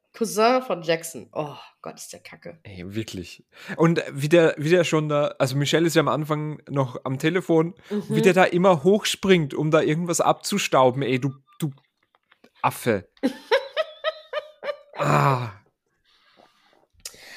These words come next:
Speaker 1: Also es sind so, wieder so Leute da, wo ich mir echt denke, oh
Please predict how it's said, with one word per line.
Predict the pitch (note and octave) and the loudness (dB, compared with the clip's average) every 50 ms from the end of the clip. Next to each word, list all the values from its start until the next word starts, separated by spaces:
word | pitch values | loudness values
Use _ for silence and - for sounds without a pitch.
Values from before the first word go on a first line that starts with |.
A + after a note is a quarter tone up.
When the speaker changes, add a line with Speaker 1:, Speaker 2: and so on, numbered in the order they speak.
| - - - - | -20 -12 -4 0
Speaker 1:
Also | A3+ A3+ B3 C4+ | 2 4 4 4
es | B3+ C4 | 2 0
sind | D4+ D4 C4+ - - - | -2 -2 -4 -6 -8 -4
so, | A3+ C4 C4+ B3+ C4+ - | 0 0 0 0 -2 -8
wieder | B3 B3 A#3 A#3+ B3+ D4 D4 C#4+ | -8 -6 -4 -2 0 2 2 2
so | B3 C#4 | 2 2
Leute | C4+ C4 C4 C#4 D#4 E4+ F4 F4+ F4+ | 2 4 6 6 6 4 4 2 0
da, | - D4 C#4 C#4 C4+ C4+ A#3+ | 2 2 4 4 4 4 2
wo | B3+ | 0
ich | B3+ B3 C4 | -4 -4 -4
mir | C4+ A#3+ | -4 -4
echt | B3+ B3 - | -2 -2 0
denke, | C4 B3+ A#3+ - - A#3+ - | 0 0 0 -2 -4 -4 -4
oh | - G#3+ G3+ - | -4 -8 -8 -8